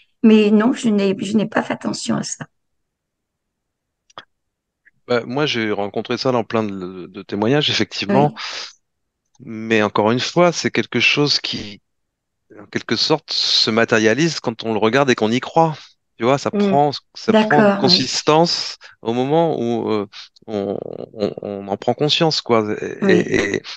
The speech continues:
Speaker 2: et c'est plus quelque chose qui fait partie du registre de l'ésotérisme, en l'occurrence, euh, de la théosophie et, et ce genre de, ce genre de, de, de courants-là, hein, qui viennent aussi de, de, des spiritualités orientales pour, pour le coup, hein, mais bon,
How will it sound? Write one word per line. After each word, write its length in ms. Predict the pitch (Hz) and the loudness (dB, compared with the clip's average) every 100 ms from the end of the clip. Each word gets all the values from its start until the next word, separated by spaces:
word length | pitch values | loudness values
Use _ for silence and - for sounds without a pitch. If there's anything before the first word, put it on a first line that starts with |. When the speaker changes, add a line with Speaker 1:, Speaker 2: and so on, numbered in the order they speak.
| - | -8
Speaker 2:
et 60 | 98 | -6
c'est 180 | - 113 | -4 -4
plus 360 | - 135 - | -2 0 0
quelque 240 | - 123 107 | 0 -2 -2
chose 160 | - | -2
qui 80 | - | -2
fait 120 | - | -4
partie 360 | - 104 - 127 | 0 -2 0 -4
du 600 | 113 110 107 101 101 98 | -2 0 2 2 2 4
registre 540 | 98 98 120 120 - | 2 2 -2 -4 -4
de 120 | 104 107 | 0 2
l'ésotérisme, 760 | 98 104 - 107 123 135 - | 2 0 0 2 2 2 0
en 40 | 107 | 0
l'occurrence, 600 | 98 - 104 110 117 - | 0 0 2 2 0 0
euh, 180 | 98 92 - - - - - | 0 -2 -6 -14 -12 -12 -6
de 760 | 98 95 92 92 90 87 95 92 | 0 2 4 2 2 2 0 -2
la 80 | 98 | -2
théosophie 880 | 104 95 98 - 110 113 117 113 104 | -2 -2 -2 -2 0 2 4 4 2
et, 120 | 95 - - - - | 0 -6 -12 -14 -16
et 60 | - | -20
ce 140 | - | -16
genre 180 | 95 101 | -6 -2
de, 80 | 87 | 0
ce 160 | - 98 | 2 2
genre 220 | 104 101 | 2 4
de, 180 | 98 87 | 2 2
de, 240 | 71 60 64 | 2 0 -4
de 180 | 87 | -4
courants-là, 560 | 98 - 107 107 107 143 | -2 2 4 4 4 4
hein, 120 | 131 123 | 2 2
qui 120 | 98 | 0
viennent 220 | 95 101 | 0 0
aussi 280 | 101 - 113 | 0 0 2
de, 340 | 98 85 52 64 | 2 2 0 -6
de, 160 | - - | -10 -6
des 280 | 90 90 90 | -6 -4 -6
spiritualités 680 | - 104 92 - 90 - | -4 0 0 2 0 0
orientales 380 | 92 98 104 135 | 0 0 0 -2
pour, 240 | - 95 90 | 0 -2 -2
pour 180 | - 95 | -8 -8
le 60 | |
coup, 260 | - 147 127 | -6 -2 0
hein, 80 | 117 | 2
mais 160 | 95 | 2
bon, 160 | 98 | 0